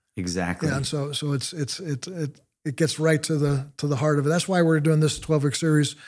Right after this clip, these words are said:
Speaker 2: on, on the, the fascinating, life-altering Word of God. We're gonna be talking about a few more things about authority of Scripture and some of the other things. But then over the next few weeks, we're gonna be talking about ec-, how to exposit, how to dig in,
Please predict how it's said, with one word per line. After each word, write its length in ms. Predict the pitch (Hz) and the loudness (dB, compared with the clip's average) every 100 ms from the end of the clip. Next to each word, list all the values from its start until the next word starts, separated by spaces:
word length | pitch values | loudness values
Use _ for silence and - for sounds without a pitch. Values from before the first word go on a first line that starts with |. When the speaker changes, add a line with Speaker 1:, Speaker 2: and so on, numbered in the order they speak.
| - - _ | -20 -20 _
Speaker 2:
on, 340 | 143 143 139 156 | 0 2 2 0
on 180 | 143 139 | 0 2
the, 180 | 139 | 0
the 380 | 131 151 139 143 | 0 -2 0 0
fascinating, 560 | 127 160 139 160 151 147 | 2 0 2 2 2 2
life-altering 760 | 151 147 147 139 147 143 180 156 | 2 0 0 0 0 0 0 2
Word 200 | 151 143 | 2 2
of 80 | |
God. 260 | 139 147 143 | 2 0 2
We're 160 | 147 147 - - - | 0 0 -4 -10 0
gonna 100 | 165 | 2
be 60 | |
talking 240 | 160 165 156 | 4 4 4
about 140 | 147 | 0
a 20 | |
few 160 | - 170 | 4 6
more 300 | 165 156 139 - - _ | 6 6 2 -6 -20 _
things 160 | 156 | 2
about 160 | 131 151 | 4 2
authority 480 | 139 165 160 156 156 | 4 6 8 6 4
of 80 | 151 | 2
Scripture 500 | - 160 - 160 151 | 2 2 4 2 2
and 100 | 139 | 2
some 120 | 156 | 0
of 60 | 147 | 0
the 200 | 151 151 | 2 0
other 100 | 156 | 0
things. 180 | 147 151 | 2 2
But 200 | 127 151 | 2 2
then 140 | 165 160 | 4 2
over 320 | 170 151 151 | 2 2 4
the 60 | |
next 200 | 156 156 - | 2 2 0
few 120 | 156 | 4
weeks, 280 | 160 151 - - - - | 4 4 -4 -12 -12 -2
we're 80 | |
gonna 100 | 151 | 2
be 60 | 143 | 4
talking 300 | 156 147 151 | 4 2 2
about 280 | 143 143 156 | 2 2 0
ec-, 240 | 165 - | -2 -2
how 160 | 156 156 | 0 2
to 280 | 143 147 120 | 4 2 0
exposit, 540 | 151 135 156 151 147 131 | -8 -4 0 2 2 2
how 100 | 151 | 2
to 120 | 139 | 2
dig 200 | 139 143 | 4 4
in, 220 | 156 143 | 4 4